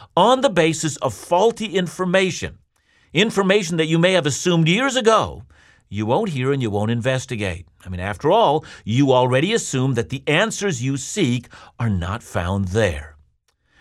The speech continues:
So when we come to John seven, twenty-five to thirty-one, it's a scenario just like that, which presents itself to us. You know, in this passage, we will find a great many people rejecting Jesus and his claims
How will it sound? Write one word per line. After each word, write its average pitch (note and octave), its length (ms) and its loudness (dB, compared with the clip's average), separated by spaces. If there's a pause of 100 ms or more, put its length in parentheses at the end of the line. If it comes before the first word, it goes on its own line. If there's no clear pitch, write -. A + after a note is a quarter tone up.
(160)
So - 140 0
when F3 180 2
we B3+ 120 -4
come E3 200 0
to C3 80 -4
John B2 400 0
seven, A2 540 -2
twenty-five A2 560 -4
to A2+ 80 -6
thirty-one, G2 760 -2 (500)
it's D#3+ 200 -2
a F#3+ 80 -2
scenario C#3 480 2
just - 200 -4
like F3 280 2
that, D#3+ 320 0 (180)
which - 180 -16
presents F2+ 400 -6
itself G#2 420 -2
to D3 100 -6
us. - 480 -8 (240)
You D3+ 80 2
know, D3 80 4
in C#3 80 2
this F#3 200 2
passage, A#2+ 680 -4 (380)
we C3+ 200 4
will A#3 160 4
find C3+ 400 0
a C3 60 -2
great D3 440 0
many D#3+ 200 0
people C#3 360 -2
rejecting B2 640 -2
Jesus A#2 520 -4
and G#2+ 140 -2
his C3+ 160 -2
claims F#3+ 720 -2